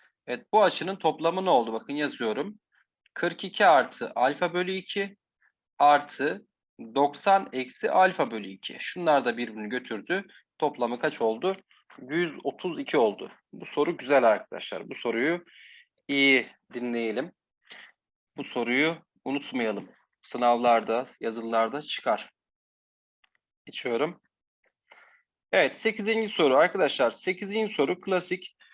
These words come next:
e, yarıçap çizme sorusu. Yarıçap çizebilen her öğrenci bu soruyu çizer. Şimdi çözer. Yarıçap çizme dediğim ne? Şimdi mesela bunu sınıflarda söylediğimizde yarıçap çizme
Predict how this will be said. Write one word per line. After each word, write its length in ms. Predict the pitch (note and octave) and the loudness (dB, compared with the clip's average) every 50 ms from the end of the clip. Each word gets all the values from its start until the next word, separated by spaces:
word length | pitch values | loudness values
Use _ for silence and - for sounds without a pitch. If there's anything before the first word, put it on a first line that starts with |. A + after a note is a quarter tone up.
| - - - _ _ _ - | -20 -20 -20 _ _ _ -4
e, 80 | - C3 | -2 0
yarıçap 600 | B2+ B2 B2 C#3+ D#3+ F#3 F3+ - F#3+ F3+ F3 - | 0 2 4 4 4 4 2 0 -2 -2 -2 -6
çizme 300 | - C#3 C#3 D3 E3+ D#3+ | -10 -8 -6 -6 -6 -8
sorusu. 440 | - - G#2+ - - - - B2 | -6 -8 -8 -8 -10 -14 -6 -2
Yarıçap 440 | C#3 D3+ E3 E3 - F3 D3 - - | 0 0 0 0 0 -2 -2 -2 -4
çizebilen 460 | - C#3+ C#3 D3 C3+ B2 A#2+ A#2 G#2 | -10 -4 0 0 0 2 4 2 2
her 280 | - - - F#3+ G3 F3+ | 2 0 2 4 4 6
öğrenci 480 | D#3 C3 A#2+ A2+ A2 G#2+ A#2 A#2 - - | 6 6 6 4 2 -2 -2 -6 -12 -12
bu 40 | |
soruyu 300 | - - A#2+ A#2+ C3+ D#3 | -10 -8 -6 -4 -4 -4
çizer. 300 | D3+ - - - - - - - | -6 -8 -10 -10 -12 -12 -12 -14
Şimdi 400 | - - D#3+ D3+ A#2+ - - - _ _ _ _ - | -10 -8 -6 -4 -4 -4 -4 -8 _ _ _ _ -6
çözer. 400 | - - A#2+ G2 G2+ - - - - - - - - - _ - _ - | -2 -2 -2 -2 -2 -6 -6 -8 -18 -18 -20 -20 -20 -20 _ -20 _ 0
Yarıçap 520 | - C#3 F#3 A3+ A#3 - B3+ A#3+ A#3+ - | 2 4 4 4 4 2 2 2 0 -2
çizme 420 | - - F3 F3 F3 G#3 A3+ G3 D#3+ | -6 -4 -4 -4 -2 -2 -2 0 0
dediğim 440 | D3+ D3 C#3+ E3+ F3 D#3+ B2 G#2+ | 0 0 2 0 2 2 0 -2
ne? 140 | G2 - - _ _ _ _ _ _ _ - | -4 -8 -10 _ _ _ _ _ _ _ -12
Şimdi 200 | - - B2+ G#2+ | -10 -10 -8 -8
mesela 320 | A#2+ C#3+ - - C#3 C3+ D#3 | -8 -4 0 2 2 2 2
bunu 160 | F3 F#3+ F3 | -2 -4 -4
sınıflarda 520 | - F3+ F3 F3+ F3 F3+ F3+ F3+ F3 F3 | -4 -4 -6 -2 2 4 4 4 4 2
söylediğimizde 800 | E3+ - F#3+ F#3 F3+ F3+ E3 C#3 C#3+ B2+ A#2 A2 G#2+ G2+ G2 G#2 G#2 | -2 -2 0 2 2 2 2 2 0 0 -2 -4 -8 -8 -6 -6 -6
yarıçap 580 | G2 - C3 C#3+ C#3+ C#3 - C#3 B2+ - - | -4 -2 -2 -2 -2 -2 -2 -2 -2 -2 -4
çizme 480 | - - C3 A#2+ A2 - G#2+ G2 - | -8 -6 -6 -6 -6 -4 -6 -6 -6